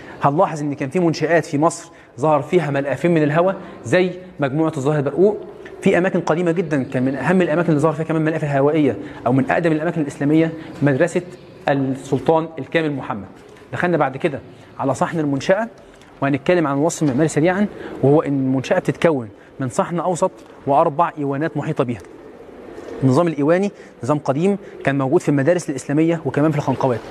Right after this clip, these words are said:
طب إيه دور الإيوانات وإيه دور الصحن؟ الصحن عبارة عن مكان أوسط بيكون دوره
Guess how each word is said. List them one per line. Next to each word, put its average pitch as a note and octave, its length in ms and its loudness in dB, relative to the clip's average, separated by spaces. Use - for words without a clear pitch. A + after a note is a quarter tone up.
طب F#3 140 2
إيه G3 60 6
دور F#3+ 140 2
الإيوانات E3+ 440 0
وإيه E3+ 80 2
دور E3 80 4
الصحن؟ - 300 -2
الصحن - 380 -2
عبارة E3 160 0
عن D#3 140 0
مكان D3 280 -4
أوسط B3+ 220 0
بيكون E3 320 2
دوره F3+ 260 4